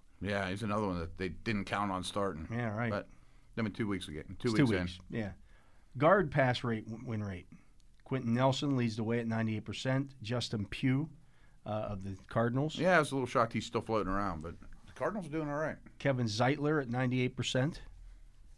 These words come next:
Speaker 2: Uh, Isaac Seumalo, uh, ninety-eight percent from the Eagles. Josh Jones, uh, again, for, they're from the, uh,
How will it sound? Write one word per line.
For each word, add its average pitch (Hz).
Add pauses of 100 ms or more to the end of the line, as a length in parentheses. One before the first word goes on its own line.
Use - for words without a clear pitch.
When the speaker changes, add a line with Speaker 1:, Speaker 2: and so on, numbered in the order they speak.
(200)
Speaker 2:
Uh, 107
Isaac 123
Seumalo, 127 (640)
uh, 110
ninety-eight 123
percent 135
from 120
the 104
Eagles. 131
Josh 117
Jones, 135 (580)
uh, 113
again, 120
for, 113
they're 117
from 113
the, 104
uh, -